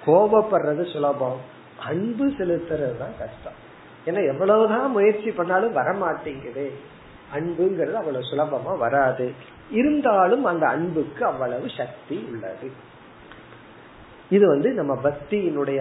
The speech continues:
மகத்துவத்தை உணர்ந்துட்டு இந்த ஸ்லோகங்களை நம்ம படிச்சோம்னா தான். இல்லைன்னா நமக்கு தோன்றும், என்ன பகவானே சைடு வாங்குறாரோ,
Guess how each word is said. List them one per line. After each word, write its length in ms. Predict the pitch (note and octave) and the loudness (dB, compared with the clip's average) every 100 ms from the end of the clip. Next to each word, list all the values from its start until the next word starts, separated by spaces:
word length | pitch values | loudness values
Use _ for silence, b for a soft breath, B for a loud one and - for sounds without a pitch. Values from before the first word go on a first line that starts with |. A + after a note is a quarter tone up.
| B2 | -2
மகத்துவத்தை 680 | B2+ E3 G3+ F#3+ E3 - D3+ B2+ | -4 -2 -4 0 0 0 -2 0
உணர்ந்துட்டு 680 | E3 A3 A3+ A3+ A3 - F#4 E3 | 2 2 2 0 0 0 -4 -4
இந்த 200 | D3 B2+ | -6 -6
ஸ்லோகங்களை 640 | A#2 C3+ C#3+ C#3+ B2 A#2 C#3+ | -2 -2 -2 -4 -6 -6 -4
நம்ம 180 | B2 B2 | -6 -6
படிச்சோம்னா 640 | B2 C3+ C#3 D#3 C#3+ C#3+ C3 - | -4 -4 -4 -4 -2 0 -2 0
தான். 260 | G3 D3+ E3 - - - - - | 0 0 -2 -6 -16 -20 -12 -2
இல்லைன்னா 420 | F#3 A3+ G#3+ A3+ | 0 2 2 4
நமக்கு 360 | F#3 D#3+ F3 E3+ - | 2 2 0 -2 2
தோன்றும், 600 | E3 F#3 F3+ G3 C#3+ D#3+ F3 B B C3+ | 4 4 2 4 4 2 -6 B B 2
என்ன 200 | F3+ G#3+ | 2 2
பகவானே 560 | C3+ C3 F3+ F#3+ F#3 G#3 G#3 | 2 4 6 6 4 2 2
சைடு 320 | D3 F#3+ F#3+ | 2 6 6
வாங்குறாரோ, 640 | D#3 D#3 D3+ C#3+ C#3 C#3 | 6 4 6 6 6 6